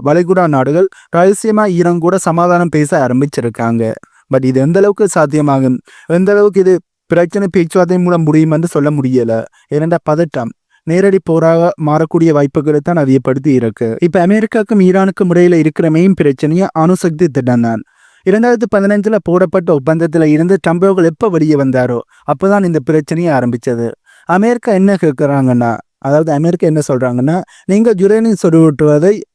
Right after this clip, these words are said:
மொத்தமா நிறுத்தணும்" அப்படின்னு சொல்றாங்க. ஆனா ஆராய்ச்சி அவர்கள் என்ன சொல்லிட்டாருன்னா, பூஜ்ஜியம் சதவீதம், அதாவது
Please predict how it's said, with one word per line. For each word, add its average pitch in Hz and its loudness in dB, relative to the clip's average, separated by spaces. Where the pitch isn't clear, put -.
மொத்தமா 208 -2
நிறுத்தணும்" 180 0
அப்படின்னு 147 0
சொல்றாங்க. 117 -2
ஆனா 160 0
ஆராய்ச்சி 196 0
அவர்கள் 180 2
என்ன 175 2
சொல்லிட்டாருன்னா, 123 0
பூஜ்ஜியம் 214 0
சதவீதம், 131 0
அதாவது 151 0